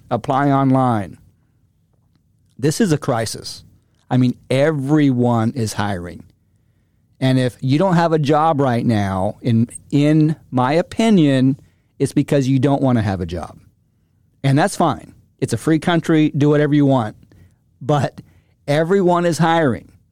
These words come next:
And the normal things that we have done in the past, and I would imagine that you are doing or have done, the normal things aren't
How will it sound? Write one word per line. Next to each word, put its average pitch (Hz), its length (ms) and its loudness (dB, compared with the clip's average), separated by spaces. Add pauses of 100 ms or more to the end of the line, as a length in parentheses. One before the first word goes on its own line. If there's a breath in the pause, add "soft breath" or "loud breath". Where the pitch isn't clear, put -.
(720)
And 139 260 2
the 139 320 0
normal 170 520 0
things 175 520 2
that 143 340 0
we 139 300 0
have 165 260 2
done 147 340 0
in 147 180 2
the 156 80 0
past, 139 680 -4 (380)
and 143 300 0
I 143 80 0
would 139 140 2
imagine 147 720 0 (100)
that 131 420 -2
you 139 300 0
are 165 140 2
doing 127 580 -2 (240)
or 120 500 0 (200)
have 151 400 -2
done, 113 360 -2
the 131 160 -2
normal 170 440 2
things 139 500 0
aren't 147 280 0